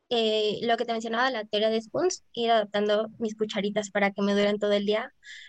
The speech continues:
en jornadas de estudio muy largas. Hay jornadas de estudio de, de doce horas, que entras a las siete de la mañana, sales a las siete de la noche o a veces hasta más tarde.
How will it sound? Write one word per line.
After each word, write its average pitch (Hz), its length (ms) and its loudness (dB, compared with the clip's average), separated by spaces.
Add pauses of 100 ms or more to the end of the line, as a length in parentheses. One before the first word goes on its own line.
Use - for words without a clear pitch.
en 220 140 -4
jornadas 208 480 2
de 190 80 -6
estudio 202 520 0
muy 220 220 2
largas. 226 460 0
Hay 226 180 -2
jornadas 208 320 -2
de 202 60 -8
estudio 208 320 2
de, 196 440 0
de 208 140 -2
doce 208 300 0
horas, 202 280 -4
que 208 100 -12
entras 202 480 -6
a 226 100 2
las 202 140 2
siete 208 180 2
de - 20 2
la 190 80 2
mañana, 214 400 2
sales 202 220 -2
a 190 40 -2
las 185 120 -2
siete 196 220 -4
de - 40 2
la 190 100 0
noche 208 420 -2
o 202 40 0
a 202 80 4
veces 190 300 0
hasta 190 260 -10
más 208 220 -2
tarde. 233 320 -2